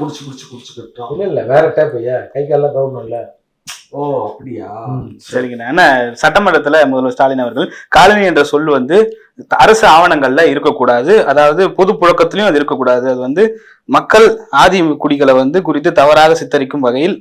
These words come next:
Speaker 3: அந்த வார்த்தை வந்து இருக்கு, காலனி என்ற சொல் இடம்பெறக்கூடாதுன்னு சொல்லிட்டு சொல்லியிருக்காரு. எப்படி பாக்குறீங்க? தீண்டாமைன்னு ஒரு அடையாளமா அது இருக்குன்னு சொல்லியிருக்காரு.
Speaker 2: காலுக்கேத்த செருப்பு வாங்கினா செருப்பு வாங்கிட்டு காலை கட் பண்றாரு நம்ம முதல்வர்.
Speaker 3: ம்.
Speaker 2: சட்டம் உங்க கையில இருக்குது, தீண்டாமை ஒழிப்பு பண்ணுன்னா,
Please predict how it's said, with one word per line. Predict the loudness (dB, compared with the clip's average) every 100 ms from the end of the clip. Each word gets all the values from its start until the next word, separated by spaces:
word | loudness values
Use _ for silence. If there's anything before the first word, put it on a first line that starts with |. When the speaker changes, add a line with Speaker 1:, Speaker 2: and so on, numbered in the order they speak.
| _
Speaker 3:
அந்த | -4 0 2
வார்த்தை | 2 2 0 -4
வந்து | -4
இருக்கு, | -10 -8 -6 -6 -8
காலனி | 2 4 4 4
என்ற | 2 0
சொல் | 0 -2
இடம்பெறக்கூடாதுன்னு | 0 -2 2 2 2 0 0 -4
சொல்லிட்டு | -12 -14 -14
சொல்லியிருக்காரு. | -12 -14 -16
எப்படி | -16 -18
பாக்குறீங்க? | -20 -20 -20 -8
தீண்டாமைன்னு | -2 2 4 2 2 0
ஒரு | 2
அடையாளமா | 2 2 2 -2
அது | -4
இருக்குன்னு | -8 -10 -12
சொல்லியிருக்காரு. | -16 -20 -16 -6
Speaker 2:
காலுக்கேத்த | -4 -4 -6 -16 -20 -20 -18
செருப்பு | -10 -10 -8 -8
வாங்கினா | -10 -12 -20 -20 _ _ -20 _ _ _ _ _ _ _ _
செருப்பு | -10 -10 -6
வாங்கிட்டு | -6 -6 -10
காலை | -4 -4 -4
கட் | -10 -14
பண்றாரு | -16 -16 -20 -20
நம்ம | -20 -20
முதல்வர். | -20 -20 -20 _ _ _ _
Speaker 3:
ம். | -20 -20 _ _ _ _ _ -8
Speaker 2:
சட்டம் | -8 -8 -8 -8
உங்க | -6 -6
கையில | -6 -6
இருக்குது, | -8 -8 -12
தீண்டாமை | -10 -8 -4 -4 -4
ஒழிப்பு | -8 -10 -10 -10
பண்ணுன்னா, | -10 -10 -10 -12 -16